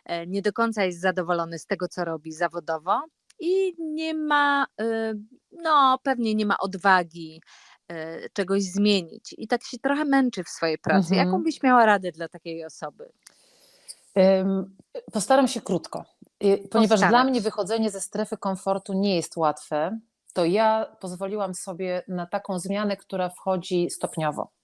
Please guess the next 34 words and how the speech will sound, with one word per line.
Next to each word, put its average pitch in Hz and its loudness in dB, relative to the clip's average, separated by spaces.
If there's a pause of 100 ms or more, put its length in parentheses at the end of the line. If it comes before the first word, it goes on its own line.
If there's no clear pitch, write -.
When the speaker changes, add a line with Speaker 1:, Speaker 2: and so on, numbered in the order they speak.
Speaker 2:
I 185 4
dla 185 4
osób, 208 0
które 202 -2
są 185 0
odważne 180 4 (120)
i 180 -6
mają, 180 -6 (140)
e, 165 -4 (440)
taką 180 -2
właśnie, 175 -2 (100)
czują 220 2
w - -14
sobie, 175 0
mm, 170 -4 (540)
taką 196 4
umiejętność 240 0 (120)
po 214 -2
prostu 226 2
rzucenia 208 0
czegoś, 196 -2
zabrania 196 0
się 190 -6
za 175 -6
coś - -10
nowego, 196 2
to 208 -2
jest 196 -2
na 185 -4
pewno 185 -4
super. - -10
Ale 175 -2
jeżeli 196 -2
ktoś, 214 -4